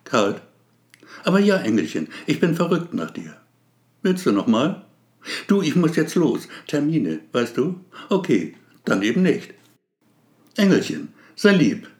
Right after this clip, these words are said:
Ich ruf dich an. Dann geht er zur Tür, hinaus auf den Flur, hinaus aus der Wohnung. Er steigt die Treppen hinab, verlässt das Haus, schaut draußen auf die Uhr. Er muss sich beeilen.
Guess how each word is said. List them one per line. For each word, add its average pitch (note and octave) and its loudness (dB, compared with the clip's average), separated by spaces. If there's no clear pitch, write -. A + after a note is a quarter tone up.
Ich E3 -4
ruf F3 2
dich D#3 -2
an. E2+ -4
Dann A#2 2
geht D3 0
er C3 0
zur B2+ -4
Tür, D3+ 0
hinaus A#2 0
auf A#2+ -6
den A#2+ -4
Flur, - -2
hinaus C#3 2
aus B2 -6
der B2+ -2
Wohnung. E2 -2
Er G#2 -2
steigt G2+ -4
die - -4
Treppen C3+ -4
hinab, A#2 -4
verlässt G2 -2
das D#2+ -6
Haus, A#2 -4
schaut G2+ 0
draußen G2 -2
auf F#2+ -6
die B2 -2
Uhr. F2 -4
Er A2+ 2
muss G#2+ 2
sich - -4
beeilen. F2+ -4